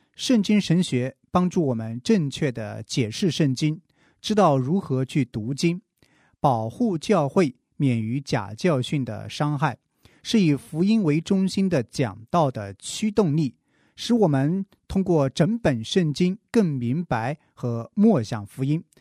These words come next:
同时呢，也是合乎圣经的辅导的帮手，是合一看待教会与文化之间关系的基础。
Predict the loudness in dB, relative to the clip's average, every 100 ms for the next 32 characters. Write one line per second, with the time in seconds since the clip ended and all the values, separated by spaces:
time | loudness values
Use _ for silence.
0 | _ _ 0 2 4 2 0 -4 _ -2
1 | -2 0 0 0 0 0 0 -2 -2 0
2 | 0 -2 -2 0 -2 -4 -8 -6 -4 -6
3 | -8 -4 0 0 -2 -6 _ _ _ -4
4 | 0 0 -2 -2 0 2 0 -4 -4 -2
5 | -2 -2 -2 -4 -2 2 2 2 0 0
6 | 0 _ _ -4 -2 -2 -2 -2 -2 -2
7 | -4 -4 -8 -4 -4 -4 -2 -2 2 0
8 | -2 -4 -4 2 0 0 -8